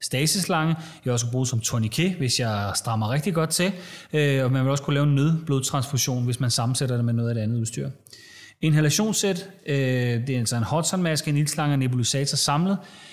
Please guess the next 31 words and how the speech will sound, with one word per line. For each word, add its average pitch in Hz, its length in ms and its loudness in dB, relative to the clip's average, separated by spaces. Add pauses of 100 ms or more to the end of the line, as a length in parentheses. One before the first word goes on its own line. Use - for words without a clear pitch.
(180)
Det - 20 -2
er 190 60 4
jo 165 40 6
for 151 120 2
at 120 120 0
drive 170 200 4
noget 175 180 4
af 175 60 2
den 160 120 2
medicin, 147 440 2
vi 151 40 2
har 143 60 2
snakket 156 360 2
om 123 100 2
tidligere. 180 520 2 (100)
Det 151 220 2
er 123 260 2
jo 113 80 0
fuldstændig 151 400 2
ligegyldigt, 151 480 2
hvis 131 200 0
man 131 120 2
ikke, 151 300 0
øh, 131 60 0 (640)
har 156 460 2
noget 139 240 2
at 139 60 -2
få 139 100 -2
det 139 100 0
ind 147 200 -2
med. 127 220 0